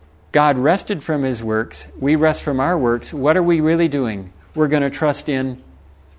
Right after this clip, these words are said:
God's works. The Sabbath is a sign that he sanctifies us. Now, I used to do construction,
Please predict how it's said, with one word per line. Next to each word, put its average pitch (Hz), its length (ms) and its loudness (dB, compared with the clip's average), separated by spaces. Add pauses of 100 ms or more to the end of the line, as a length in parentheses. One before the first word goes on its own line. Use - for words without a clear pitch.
(160)
God's 165 400 0
works. - 480 -8 (1900)
The 135 100 -4
Sabbath 165 680 0
is 131 200 -2
a 120 80 -4
sign 135 520 -4
that 127 160 -8
he 139 160 -2
sanctifies 139 840 -6
us. - 280 -16 (500)
Now, 147 220 0 (2000)
I 160 100 2
used 185 180 0
to 151 80 -6
do 151 100 2
construction, 147 600 0